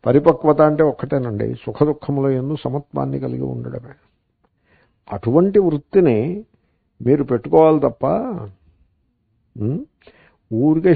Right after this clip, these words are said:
శబ్దజాలాన్ని వల్లిస్తూ కూర్చుంటే ఎలాగా? అది విషయం. ఏషాం వృత్తి, ఇది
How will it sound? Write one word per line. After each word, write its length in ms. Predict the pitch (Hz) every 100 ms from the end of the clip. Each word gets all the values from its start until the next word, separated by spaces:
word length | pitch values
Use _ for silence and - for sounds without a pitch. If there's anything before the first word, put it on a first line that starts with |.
| 131
శబ్దజాలాన్ని 880 | 120 147 165 165 165 170 175 175
వల్లిస్తూ 480 | 165 156 165 - 170
కూర్చుంటే 460 | 165 165 170 170 165
ఎలాగా? 320 | 160 165 185 247 _ _ _ _ _ _ _ _ _ _ _ _ _ _
అది 120 | - 110
విషయం. 260 | 104 - - _ _ _ _ _ _ _ _ _ - 117
ఏషాం 560 | 117 107 123 120 123 120 123 120 120 127 - - - 120
వృత్తి, 480 | 120 - _ 147 135 120 120 123 123 123 135 143 _ _ _ -
ఇది 120 | 139